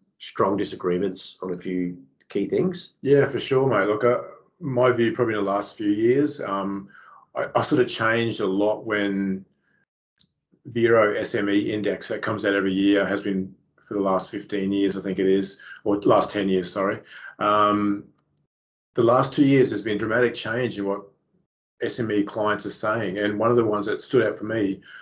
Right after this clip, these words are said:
Speaker 2: was transparency of all the earn that clients were getting. And that sort of stood out to me. And I, I thought from a S M E BizPack, which is a majority of our business, I, I personally s-, see it that we would need to disclose our commission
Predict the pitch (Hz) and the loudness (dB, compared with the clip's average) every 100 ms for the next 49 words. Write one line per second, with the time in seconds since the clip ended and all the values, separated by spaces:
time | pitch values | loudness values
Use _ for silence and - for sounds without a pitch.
0 | - - 104 - - 113 104 - 107 117 | -20 -10 -8 -4 0 0 0 -2 -2 -2
1 | 117 101 92 - - 120 117 117 101 104 | 0 0 0 -8 -2 2 4 4 2 0
2 | 113 98 92 113 - 107 98 - _ - | 0 0 -4 -8 -4 -2 -2 -6 _ -6
3 | 107 101 107 98 117 117 92 - 117 117 | -2 -2 -2 2 2 2 -4 -2 0 0
4 | - - 131 - 127 107 104 - 107 104 | -2 -2 -2 0 0 2 0 -4 -4 -2
5 | 110 113 - - - - - 127 120 120 | -4 -8 -12 -20 -12 -4 2 2 2 -2
6 | 107 - _ 131 - 117 107 101 107 - | -2 -6 _ -6 -2 0 0 0 -4 -4
7 | 110 107 107 104 104 107 101 113 113 107 | -6 -4 -6 -6 -6 -2 2 4 4 4
8 | 95 90 107 107 98 - - - - - | 0 -2 -4 -4 -4 -6 -10 -18 -20 -20
9 | - _ _ _ _ _ _ _ 123 135 | -20 _ _ _ _ _ _ _ -6 -4
10 | 127 127 135 139 139 139 - - - _ | -2 -2 2 4 4 2 2 -8 -18 _
11 | - 127 120 92 110 107 113 117 113 104 | -4 4 4 4 0 2 4 4 2 -4
12 | 110 107 110 98 - 110 107 107 - 104 | -4 -4 -2 -6 -4 -2 0 -2 -4 -4
13 | 113 - - | -4 -6 -8